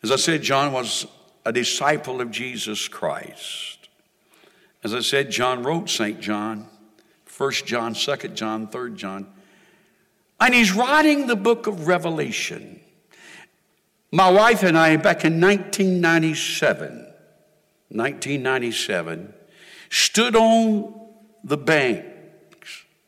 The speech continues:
of what is known as Turkey. And we looked across about thirty miles. There was an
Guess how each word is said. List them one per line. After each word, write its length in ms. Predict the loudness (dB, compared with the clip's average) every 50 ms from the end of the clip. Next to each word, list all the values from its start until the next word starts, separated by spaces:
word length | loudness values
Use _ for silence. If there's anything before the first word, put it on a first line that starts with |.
| _ _
of 160 | -10 -8 -2 2
what 480 | 2 2 2 2 -2 -10 -18 -20 -14 -10
is 200 | -10 -8 -8 -8
known 500 | -6 -6 -4 -4 -4 -6 -6 -8 -8 -12 -14
as 180 | -12 -10 -12 -12 -12 -16 -16 -12
Turkey. 500 | -12 -10 -12 -12 -14 -16 -16 -16 -18 _ _ _ _ _ _ _ _ _ _ _ _ _ _ _ _ _ _ _ _ _ _ _ _ _ _ _ _ _ _ _ _ _ _ _ _ _ _ 0
And 100 | 2 4
we 140 | 4 4 4
looked 320 | 4 2 2 0 -2 -6
across 540 | -10 -10 -4 0 2 4 4 4 2 0 -2
about 420 | 0 0 0 0 0 -2 -8 -6 -4
thirty 300 | -2 0 0 0 0 0
miles. 800 | 0 0 0 0 -2 -6 -8 -12 -16 -18 -20 -20 -20 -18 -8 -6
There 100 | -4 -4
was 200 | -4 -4 -4 -6
an 120 | -8